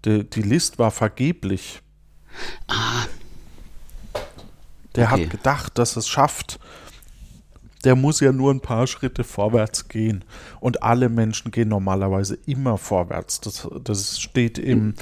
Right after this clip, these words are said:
Speaker 2: Hm.
Speaker 1: Riesenhandbuch für Menschen.
Speaker 2: <laughs> Okay.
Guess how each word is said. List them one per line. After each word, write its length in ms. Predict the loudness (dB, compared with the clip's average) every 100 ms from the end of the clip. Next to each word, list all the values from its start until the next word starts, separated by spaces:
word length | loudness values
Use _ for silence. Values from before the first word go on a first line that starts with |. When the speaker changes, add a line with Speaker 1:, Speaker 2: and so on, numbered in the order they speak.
| -12 -4
Speaker 2:
Hm. 80 | 0
Speaker 1:
Riesenhandbuch 1200 | 2 2 0 0 2 2 2 -2 -6 -6 -6 -8 -12 -8
für 240 | 6 8
Menschen. 480 | 8 2 0 -4 -8 -10 -10 -12 -8 -2
Speaker 2:
<laughs> 680 | -2 -2 -2 -2 2 0 0 -4 -2 -2 0 -2 -4 -14 -16 -16 -16 -16 -18 -16 -16 -16 -16 -16 -16 -16 -16 -8
Okay. 360 | -6 -2 0